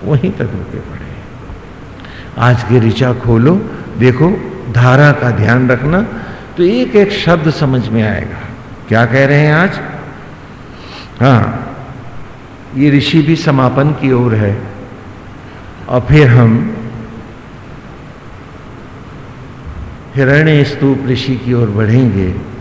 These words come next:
अंगिरस ऋषि हैं हमारे, हम उनका पाठ करेंगे। क्या कह रहे हैं? "कस्त उषाह कद प्रिय भुजी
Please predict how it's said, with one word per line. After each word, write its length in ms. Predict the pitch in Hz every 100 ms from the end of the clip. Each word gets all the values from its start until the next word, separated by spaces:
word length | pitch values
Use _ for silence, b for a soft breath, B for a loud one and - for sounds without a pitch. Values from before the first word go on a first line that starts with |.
| - - - - - - - - - - - -
अंगिरस 800 | 131 131 135 120 123 120 - 123
ऋषि 300 | 117 110 123
हैं 260 | 110 107 104
हमारे, 460 | 101 101 98 104 127 B B B B B B -
हम 160 | 131 123
उनका 240 | 123 120
पाठ 380 | - 98 98 -
करेंगे। 680 | - - 104 - - - -
क्या 160 | 131
कह 180 | 135 143
रहे 140 | 139
हैं? 380 | 156 202 - B B B B B -
"कस्त 580 | 170 202 240 - - - - -
उषाह 760 | 190 185 - 190 175 127 139 165 269 - - - - - - - - - - -
कद 500 | 196 233 208 175 -
प्रिय 500 | 131 131 120 110 110 175 - - - B B B -
भुजी 800 | 107 143 123 185 240 233 147 117